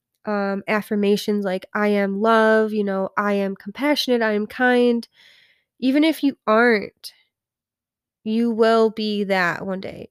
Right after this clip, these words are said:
If you believe it, if you practice, if you try it, if you recognize that space, you know, in between your daily life and the compassion that you can feel towards others,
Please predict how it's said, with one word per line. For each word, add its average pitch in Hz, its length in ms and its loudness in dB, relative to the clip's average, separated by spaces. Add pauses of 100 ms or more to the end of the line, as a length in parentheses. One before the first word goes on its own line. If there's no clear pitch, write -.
If 202 160 -8
you 208 80 -4
believe 190 380 -6
it, 180 220 -2
if - 180 -14
you 190 80 -6
practice, 196 720 -2
if - 160 -10
you 196 80 -8
try 190 380 0
it, 185 200 2
if - 160 -8
you 208 140 -2
recognize 196 1080 -2 (320)
that 196 360 0
space, 214 880 0 (340)
you 208 140 2
know, 180 340 -2
in 208 180 0
between 208 720 0 (240)
your 220 160 4
daily 208 340 0
life 190 540 -2
and 196 180 -2
the 190 60 -8
compassion 202 600 -4
that 190 120 -4
you 196 100 -8
can 202 200 -12
feel 185 220 -6
towards 185 420 -8
others, 196 480 0